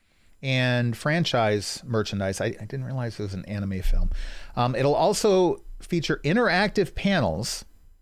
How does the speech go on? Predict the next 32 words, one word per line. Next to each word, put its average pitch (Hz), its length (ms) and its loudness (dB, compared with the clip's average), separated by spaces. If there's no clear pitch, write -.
It - 100 -20
doesn't 107 220 -14
say 120 340 0
the 110 140 2
way 123 160 2
in 120 120 2
which 113 200 0
it'll 98 160 -2
interact. 92 400 -6
Um, - 120 0
interactive 220 520 2
panels 180 240 2
that 175 80 2
put 151 140 -2
a 139 40 2
spotlight 160 520 0
on 139 360 2
the 123 80 0
people 160 240 0
who 135 80 2
brought 135 300 2
the 139 80 0
games 131 400 0
and 120 100 -2
the 110 40 -2
shows 110 260 0
to 117 100 -6
life. 160 360 4
There'll 139 120 2
be, 120 320 2
uh, 110 300 2
expert - 500 -4